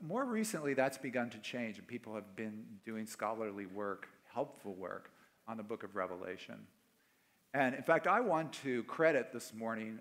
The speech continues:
a particular scholar who's been just, uh, instrumental for me, and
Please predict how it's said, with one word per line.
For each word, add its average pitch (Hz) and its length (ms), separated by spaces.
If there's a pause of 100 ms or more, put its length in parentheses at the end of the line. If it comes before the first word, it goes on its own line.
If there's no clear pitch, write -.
a 123 40
particular 135 480
scholar 104 580
who's 120 200
been 110 420 (840)
just, 147 480 (180)
uh, 104 500 (640)
instrumental 117 640 (120)
for 101 100
me, 104 460 (200)
and 110 280